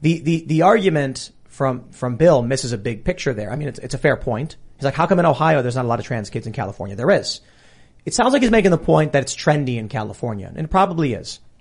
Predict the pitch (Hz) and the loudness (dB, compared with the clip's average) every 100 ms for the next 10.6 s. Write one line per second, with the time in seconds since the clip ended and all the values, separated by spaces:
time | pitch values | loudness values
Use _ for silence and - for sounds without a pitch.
0 | - - - _ - _ 156 156 - - | -20 -20 -20 _ -20 _ 4 4 2 -14
1 | _ _ _ - 160 208 233 156 147 196 | _ _ _ -2 0 2 2 2 2 4
2 | 196 123 113 - - - - _ - - | 4 2 -4 -10 -14 -20 -20 _ -20 -18
3 | - 165 - - 208 180 131 190 160 135 | -6 -6 -6 2 4 4 2 0 0 -2
4 | - 156 160 - 156 165 147 127 110 135 | -2 0 0 0 2 4 4 0 0 2
5 | 165 131 113 - 123 139 165 147 151 127 | 2 2 -4 -4 -4 -4 -2 -2 0 -2
6 | 117 120 143 151 127 107 110 110 107 143 | 0 0 0 -2 -2 -2 -4 -6 -4 0
7 | 147 104 143 180 95 - - - - 143 | 0 0 2 2 -2 -12 -20 -16 -6 -4
8 | 127 - 180 226 151 107 - 139 131 143 | -4 2 6 6 4 0 0 0 2 -2
9 | 120 156 180 - 240 135 123 123 139 131 | -2 -2 -2 0 0 2 -4 -4 -8 -6
10 | 139 - 165 185 98 120 | -6 -4 0 0 0 -6